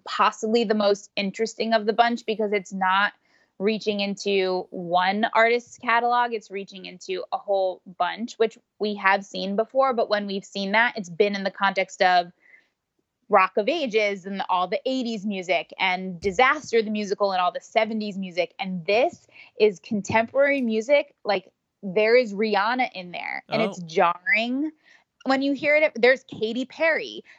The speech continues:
Speaker 1: there's Lady Gaga. And at first you hear it and you're like, "Wait, what?" Like, and then you realize what dramatic writing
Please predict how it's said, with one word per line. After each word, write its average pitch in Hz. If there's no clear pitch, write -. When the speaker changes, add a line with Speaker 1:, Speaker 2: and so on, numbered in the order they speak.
Speaker 1:
there's 220
Lady 240
Gaga. 247
And 226
at -
first 285
you 247
hear 247
it 220
and 214
you're 214
like, 196
"Wait, 226
what?" 202
Like, 220
and 226
then 233
you 269
realize 226
what 214
dramatic 196
writing 196